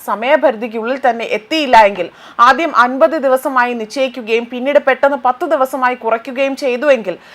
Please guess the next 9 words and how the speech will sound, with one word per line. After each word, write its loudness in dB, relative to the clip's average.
റഷ്യൻ 2
ഉൽപ്പന്നങ്ങൾക്കും 0
അവരുടെ 2
വ്യാപാര 6
പങ്കാളികൾക്കും 2
നൂറ് 0
ശതമാനം 0
തീരുവ -4
ചുമത്തുമെന്ന് -2